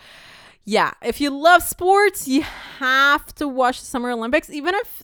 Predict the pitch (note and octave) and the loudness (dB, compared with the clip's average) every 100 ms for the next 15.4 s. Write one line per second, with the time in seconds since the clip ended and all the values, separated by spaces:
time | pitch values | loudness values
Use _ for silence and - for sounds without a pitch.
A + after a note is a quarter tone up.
0 | - C4+ - - - B3+ A#3+ - C4 B3 | -8 -6 -8 -16 -8 -4 -4 -4 -6 -4
1 | C#4+ C4 A#3 A3 F#3+ A3 A3 A3+ A3+ A3+ | -2 -4 -4 -6 -6 -4 -2 -2 -2 -4
2 | A3 G#3+ G3 G#3+ F#3 B3 B3 D4 - - | -6 -6 -6 -8 -2 2 6 4 2 -8
3 | - - - A4+ D#4+ A#3+ A#3+ A#3+ A#3 A3+ | -20 -20 -16 -14 -2 0 0 -2 -4 -2
4 | A3+ A3 - A3 G#3+ - - D4+ C4+ C4 | -4 -6 -4 -2 -2 -6 -6 -6 -6 -12
5 | A#3 A#3 D4+ D4+ A#3+ - C4+ B3 - D4+ | -16 -6 -4 -2 -4 -6 -8 -8 -4 -2
6 | C4+ A#3 A#3 - A#3 D#4+ - - C#4 C4 | -2 -2 -8 -4 -2 -2 -4 0 0 2
7 | B3+ C4+ A#3+ A#3 A3+ G#3+ G#3+ G#3 G#3 G3+ | 0 0 -6 -4 -6 -4 -4 -2 -4 -4
8 | G#3 A3 A#3+ G3 - G3+ - G3+ G3 _ | -6 -4 -6 -6 -12 -12 -6 -6 -8 _
9 | _ _ _ _ _ _ - - F#3+ F#3 | _ _ _ _ _ _ -16 -6 -2 0
10 | F3 E3+ - G#3 G#3 G3 F#3+ F#3 - A3+ | -2 -6 -10 -6 -4 -6 -6 -6 -4 -4
11 | G#3 G3 B3 A3 G#3 - G#3 G#3+ A#3+ B3 | -2 -4 -6 -8 -8 -4 -4 -2 -6 -6
12 | C4 C4 G3+ F#3+ F3+ F3+ F#3+ G#3 - - | -6 -4 -4 -6 -2 0 0 -4 -14 -8
13 | G#3 F#3 F#3+ G#3 A3 G3 F#3 F3 F#3 G#3+ | -6 -6 -6 -8 -6 -8 -8 -8 -8 -6
14 | A3+ - G#3 - C4 B3+ A#3+ B3+ A3 A#3+ | -6 -6 -8 -10 -10 -10 -8 -6 -6 -8
15 | - A3+ A3+ | -8 -6 -6